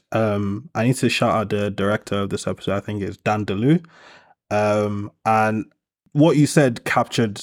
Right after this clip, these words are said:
the perfection, I think, of the directing there, because it's like,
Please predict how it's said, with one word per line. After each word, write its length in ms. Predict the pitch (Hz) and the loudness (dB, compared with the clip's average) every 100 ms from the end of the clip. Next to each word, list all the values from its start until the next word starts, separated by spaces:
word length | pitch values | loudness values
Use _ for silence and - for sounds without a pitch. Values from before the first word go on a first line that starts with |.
| - - | -16 -6
the 440 | 113 107 107 101 | 0 2 0 -2
perfection, 480 | - 107 123 120 - | -6 -2 -2 -2 -4
I 100 | 101 | -6
think, 240 | - 104 101 | -6 -8 -8
of 160 | 101 - | -10 -8
the 100 | 101 | -6
directing 500 | 101 107 - 110 104 | -4 -4 -4 -8 -4
there, 180 | 113 | -4
because 360 | 127 107 - 104 | -4 -6 -4 -4
it's 200 | 104 - | -4 -4
like, 360 | 107 101 92 | -4 -4 -6